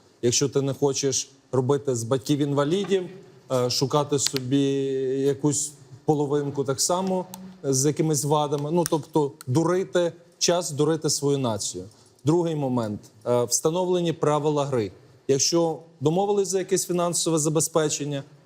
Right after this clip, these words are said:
людина заходить на контракт, норми перед нею мають бути витримані. А не заходили, були цифри п'ятдесят тисяч гривень, потім почали перемінювати, потім подобові, потім Б Рки. От, е, правила змінюються в ході війни.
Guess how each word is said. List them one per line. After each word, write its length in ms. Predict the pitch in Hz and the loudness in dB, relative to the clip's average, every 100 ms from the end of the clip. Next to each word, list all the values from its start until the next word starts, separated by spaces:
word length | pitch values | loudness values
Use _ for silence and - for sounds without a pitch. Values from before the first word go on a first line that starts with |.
| - | -2
людина 380 | 147 143 160 151 | 0 2 0 0
заходить 500 | 139 160 190 190 185 | 0 0 0 0 -2
на 100 | 190 | -2
контракт, 480 | 185 175 180 170 170 - - - _ _ _ - | -2 0 2 0 -4 -20 -20 -20 _ _ _ 0
норми 400 | 165 185 196 185 - | 2 2 -4 -8 0
перед 220 | 160 151 | 0 2
нею 260 | 175 175 151 | 0 0 0
мають 280 | 156 160 143 | -2 -2 -2
бути 240 | 151 156 | 0 0
витримані. 600 | 127 131 120 104 101 104 - - - | 2 0 0 -4 -4 -6 -8 -18 -2
А 140 | 135 | 0
не 120 | 147 143 | 0 0
заходили, 640 | 151 160 165 160 151 143 | 0 0 2 2 0 -2
були 240 | 131 143 143 | -2 -2 0
цифри 300 | 147 139 139 | -2 -2 -2
п'ятдесят 460 | 135 131 - 202 | -2 0 0 0
тисяч 320 | 196 175 160 | 0 0 0
гривень, 320 | 160 170 156 - - - | 0 0 0 -4 -12 -6
потім 300 | - 151 156 | 0 0 0
почали 420 | 139 139 147 143 135 | -2 0 0 0 -2
перемінювати, 880 | - 160 151 165 202 196 175 160 151 | -2 0 0 0 0 0 -2 0 0
потім 500 | 151 151 151 143 139 - - | 0 0 0 0 -2 -10 -4
подобові, 680 | 160 151 156 147 202 185 165 | 0 2 0 2 0 0 -2
потім 320 | 160 151 147 | 0 0 0
Б 260 | 143 165 190 | 2 0 0
Рки. 340 | 180 - 156 143 - | -2 0 -2 -2 -2
От, 260 | 147 135 - | -2 0 0
е, 300 | 139 135 135 107 | 0 0 -4 -2
правила 360 | 156 170 170 147 | 0 2 2 0
змінюються 600 | 147 170 156 143 151 135 - - | 0 0 0 2 0 0 -6 -2
в 40 | |
ході 260 | 170 151 151 | 0 2 2
війни. 380 | 147 131 110 | 0 -2 -6